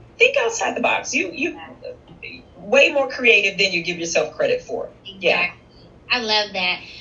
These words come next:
Speaker 2: And guys, listen, we can continue this conversation literally all night long. Um, but we are gonna continue this at our fourth annual Business Recharge Conference. So guys, make sure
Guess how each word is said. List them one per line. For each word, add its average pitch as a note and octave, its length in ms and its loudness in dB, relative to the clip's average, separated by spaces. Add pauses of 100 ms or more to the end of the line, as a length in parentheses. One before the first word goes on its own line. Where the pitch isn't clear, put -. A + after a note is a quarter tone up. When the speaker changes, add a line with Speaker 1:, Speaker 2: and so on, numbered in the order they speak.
(120)
Speaker 2:
And D4 160 4
guys, E4+ 340 2
listen, D4 340 2
we G4 140 2
can A4+ 140 0
continue D4 440 2
this C4+ 160 -2
conversation A#3+ 840 0
literally A#3+ 380 2
all G#3+ 260 2
night G3+ 240 2
long. G3+ 420 -4 (400)
Um, B3+ 380 2
but C#4 260 2
we F#4 160 6
are D#5 100 2 (100)
gonna G4 100 0
continue D#4 440 2
this C#4+ 220 -2
at C#4 320 2
our C4 200 -2
fourth C#4 300 -2
annual B3+ 520 0
Business B3+ 340 -2
Recharge B3 380 -2
Conference. B3+ 560 0 (360)
So C#4 380 2
guys, C#4 340 4
make C#4+ 300 2
sure D#4+ 320 0